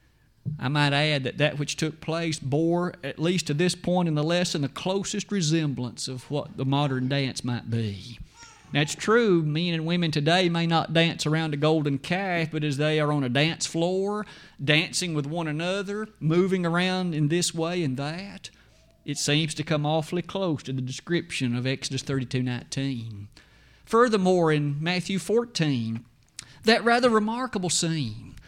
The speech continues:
in which John the Baptist's life came to an end. How so? Because a woman danced in front of Herod.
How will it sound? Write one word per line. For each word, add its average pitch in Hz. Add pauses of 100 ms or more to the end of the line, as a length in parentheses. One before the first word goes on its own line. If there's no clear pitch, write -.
(360)
in 175
which 170
John 160
the 185
Baptist's 180
life 147
came 123
to 123
an 123
end. 117 (400)
How 139
so? 185 (580)
Because 139
a 131
woman 131
danced 131
in 123
front 131
of 120
Herod. 127